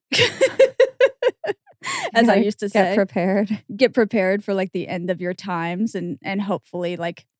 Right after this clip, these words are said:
Speaker 1: get a little bit more protection from the young people in your
Speaker 2: <laughs>
Speaker 1: life. Like, you just wanna be super nice to make sure that you're gonna be cared for.
Speaker 2: Mm-hmm.
Speaker 1: I, I don't know what the truth is, but it seemed to me like she was kind of a hard ass,
Speaker 2: Huh.
Speaker 1: you know?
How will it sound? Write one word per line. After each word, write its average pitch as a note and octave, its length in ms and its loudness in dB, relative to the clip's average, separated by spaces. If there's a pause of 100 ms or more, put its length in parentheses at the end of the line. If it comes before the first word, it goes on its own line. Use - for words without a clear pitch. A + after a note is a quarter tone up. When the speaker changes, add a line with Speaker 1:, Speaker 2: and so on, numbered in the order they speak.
(140)
Speaker 1:
get G3 120 -4
a F3+ 60 -2
little F3+ 180 -2
bit E3 200 -8
more F3+ 120 -4
protection F3+ 640 -6
from F#3 160 -12
the D#3+ 80 -10
young D3+ 240 -10
people F#3+ 320 -4
in G#3 80 6
your G3+ 160 0
Speaker 2:
<laughs> G3 120 -4
Speaker 1:
life. G#3+ 180 -2
Like, F#3 160 -6
you F3+ 80 -12
just G3 260 -8
wanna F#3+ 160 -4
be F#3 120 -6
super F#3+ 380 -6
nice E3 360 -4
to - 80 -2
make F3+ 160 -4
sure F3+ 160 -4
that F3+ 120 -4
you're F#3 120 -8
gonna F#3 160 -6
be C#3+ 160 -12
cared - 440 -12
for. - 220 -6
Speaker 2:
Mm-hmm. B3 320 6 (320)
Speaker 1:
I, A#3 280 4
I D4+ 160 4
don't B3+ 180 0
know G3+ 100 0
what F#3 180 -2
the D3+ 80 -4
truth - 340 -8
is, C3+ 240 -4
but G3+ 160 -2
it F#3 140 0
seemed A#3+ 360 -2 (240)
to - 80 -6
me D#3 300 -4
like E3 160 -6
she - 120 -4
was F3 180 -8
kind - 200 -4
of E3 60 -6
a E3 40 -8
hard D#3+ 280 -8
ass, - 540 -12
Speaker 2:
Huh. A#3 300 2
Speaker 1:
you F3+ 100 -8
know? E3+ 280 -4